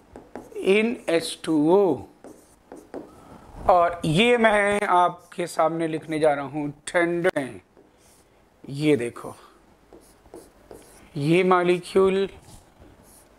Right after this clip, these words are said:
इक लिखा मैंने ये मॉलिक्यूल और इक लिखा मैंने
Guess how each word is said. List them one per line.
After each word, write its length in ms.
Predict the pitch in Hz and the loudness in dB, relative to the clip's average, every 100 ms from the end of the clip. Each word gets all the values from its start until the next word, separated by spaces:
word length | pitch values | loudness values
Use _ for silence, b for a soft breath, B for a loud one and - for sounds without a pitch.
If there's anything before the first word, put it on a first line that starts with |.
| - | -4
इक 220 | 156 156 175 | -4 0 0
लिखा 340 | 165 156 160 | 2 2 0
मैंने 280 | 143 135 131 | 2 2 -2
ये 480 | 120 131 156 175 190 | -4 -2 2 2 4
मॉलिक्यूल 920 | 185 175 175 165 - 190 190 185 185 - - _ - - - - _ - - - - _ - - - - - - - 160 | 2 2 -2 -2 2 4 4 2 -4 -14 -20 _ -20 -18 -18 -20 _ -20 -20 -20 -20 _ -18 -18 -20 -16 -16 -16 -10 -2
और 300 | 151 151 - | 0 0 0
इक 260 | 196 196 - | -2 0 2
लिखा 320 | 156 139 156 | 2 2 -2
मैंने 280 | 147 147 | 0 2